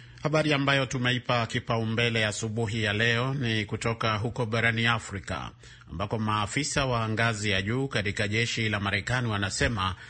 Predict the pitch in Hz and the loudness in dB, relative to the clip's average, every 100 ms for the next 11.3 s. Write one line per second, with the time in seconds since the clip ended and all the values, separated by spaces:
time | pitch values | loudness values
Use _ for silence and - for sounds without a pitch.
0 | - - 117 120 - 135 113 101 - 98 | -20 -6 -2 -2 0 0 0 -2 -2 -2
1 | 95 127 127 117 101 98 101 107 113 104 | 0 0 0 2 2 0 0 2 2 2
2 | 101 95 101 101 - 127 120 123 113 110 | 0 0 0 -2 -2 -2 -2 -4 -4 -4
3 | 98 95 98 117 117 104 104 104 110 110 | -4 -2 -2 0 0 0 0 0 0 0
4 | 127 131 110 101 - - - 117 156 160 | 0 0 0 -4 -12 -16 -6 -4 -2 0
5 | 143 117 110 107 113 104 113 123 139 139 | 0 2 0 0 -2 0 0 2 2 0
6 | 131 120 - 151 120 87 73 - - - | 2 0 0 -2 0 -2 -4 -10 -14 -8
7 | 110 123 - 120 123 139 151 143 110 113 | -2 -2 0 -2 0 0 0 0 0 0
8 | - 113 104 120 110 135 117 107 127 120 | 0 -2 -2 -2 0 0 0 -2 -2 0
9 | 117 117 110 107 120 135 120 107 113 - | 0 0 -2 0 -2 -2 -4 -2 -4 -2
10 | 113 107 95 104 101 92 90 87 98 92 | -2 -2 0 0 0 -2 -4 -2 -2 -2
11 | 82 69 | -4 -6